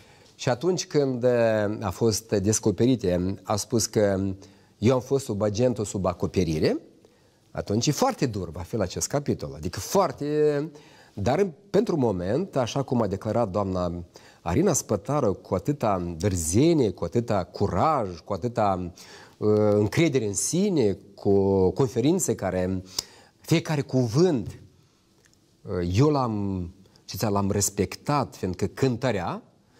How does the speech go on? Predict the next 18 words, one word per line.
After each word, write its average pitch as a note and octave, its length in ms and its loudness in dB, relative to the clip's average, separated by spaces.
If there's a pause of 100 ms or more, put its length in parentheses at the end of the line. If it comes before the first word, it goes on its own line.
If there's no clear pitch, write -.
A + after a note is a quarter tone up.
(500)
vom C3+ 180 2
vedea B2 260 0
până G3+ 180 -2
la C3 60 2
urmă A2+ 260 0
cu B2 220 0
ce A#2+ 180 0
se - 160 0
va G#2+ 100 0
finaliza F2 500 -2
acest G2+ 300 0
dosar. - 440 -2 (420)
Și - 140 -4
dacă D#3 460 0
organele C3+ 500 0
de F#3+ 100 -2
urmărire F3+ 400 4
penală B2+ 600 0